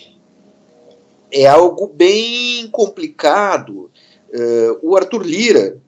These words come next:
que tá encabeçando essa brincadeira, ele também é enrolado na justiça, ele responde processos quando era deputado estadual, lá na justiça, na justiça de Alagoas,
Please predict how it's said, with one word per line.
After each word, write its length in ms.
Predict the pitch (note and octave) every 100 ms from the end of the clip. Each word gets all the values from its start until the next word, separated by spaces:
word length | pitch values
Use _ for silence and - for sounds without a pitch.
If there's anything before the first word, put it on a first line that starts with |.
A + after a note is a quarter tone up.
| _ _ _
que 120 | A2+
tá 220 | G#2+ A#2
encabeçando 640 | A2 A2 G2+ F#2+ - G#2 F#2+
essa 220 | - F#2
brincadeira, 720 | F2+ F2+ E2+ A2+ E3 A2 C#2+ _ _ _ _ _ _ _ _ _ _ _
ele 260 | B2 B2+ C#3+
também 460 | D3+ E3+ D3 E3
é 80 | F3
enrolado 440 | D#3 D3 B2+ G#2+ A2
na 80 |
justiça, 600 | A#2 C3+ - C3 C#3 -
ele 100 | D3+
responde 540 | A#2 A2+ - G#2+ G#2+ G#2+
processos 1160 | G#2+ G#2 - G2+ G2 - G2+ F2+ - - _ _ -
quando 220 | A2 G#2+
era 80 | G#2
deputado 300 | G2+ - G2
estadual, 580 | - G2+ G2+ G2 B2+ D#3
lá 120 | G2+
na 140 | G2
justiça, 1300 | F#2+ F#2+ - - F#2+ F#2 - F#2 F2+ F2 F2 F2 E2 _ E2+
na 140 | E2
justiça 640 | E2 E2 - E2+ - F2 D#2+
de 100 | F2
Alagoas, 920 | F2+ A2 A2 F#2+ G2+ D3+ - -